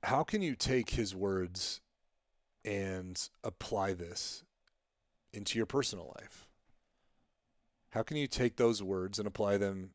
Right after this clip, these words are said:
into your marriage, your business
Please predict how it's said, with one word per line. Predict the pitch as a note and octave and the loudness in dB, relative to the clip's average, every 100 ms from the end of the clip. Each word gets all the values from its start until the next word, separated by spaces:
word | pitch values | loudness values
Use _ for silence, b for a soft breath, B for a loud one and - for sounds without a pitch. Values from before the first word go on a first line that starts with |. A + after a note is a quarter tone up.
| - | -10
into | G2 - G2+ G2 G2 F#2 _ _ - | -6 -4 -2 -2 -6 -12 _ _ -6
your | G#2 | -2
marriage, | G#2+ A2+ F2+ - - - _ _ _ _ _ _ _ _ _ _ _ - | 0 0 -2 -6 -12 -14 _ _ _ _ _ _ _ _ _ _ _ -4
your | G2+ | -4
business | F2 A#2 A#2 G#2 F2+ - - - | 0 2 2 0 -8 -10 -12 -14